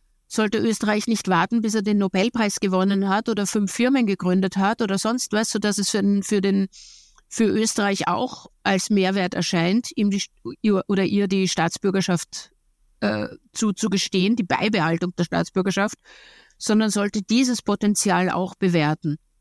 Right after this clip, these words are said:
Noch dazu, weil ja in der Regel Österreich auch schon einiges investiert hat, um diesen Menschen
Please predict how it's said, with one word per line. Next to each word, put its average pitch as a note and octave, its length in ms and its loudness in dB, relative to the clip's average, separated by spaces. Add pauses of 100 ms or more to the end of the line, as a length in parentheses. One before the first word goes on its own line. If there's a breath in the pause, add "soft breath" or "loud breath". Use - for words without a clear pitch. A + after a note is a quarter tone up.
Noch G#3+ 280 0
dazu, B3+ 520 0 (340)
weil G3+ 180 2
ja G3+ 100 2
in G3+ 80 2
der G3 80 0
Regel G3 280 0
Österreich F#3 520 0
auch F#3 80 -2
schon F#3+ 180 0
einiges F#3+ 440 0
investiert F#3+ 640 0
hat, G#3 120 0
um G3 140 0
diesen F#3+ 260 0
Menschen F#3 460 0